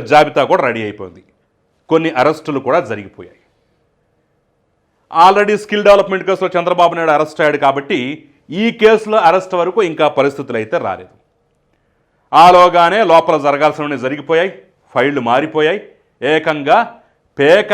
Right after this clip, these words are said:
మీద కత్తిలాగా ఈరోజు, ఇప్పటికీ still ఈరోజు కూడా చంద్రబాబు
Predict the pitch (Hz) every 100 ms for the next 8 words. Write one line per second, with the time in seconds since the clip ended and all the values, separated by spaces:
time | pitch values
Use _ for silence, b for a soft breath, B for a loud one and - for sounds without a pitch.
0 | 190 180 180 170 156 135 160 143 123 127
1 | 98 - _ 131 151 165 185 185 139 135
2 | 143 139 _ - - 220 180 151 - 202
3 | 190 170 202 202 180 175 170 214 160 160
4 | 170 165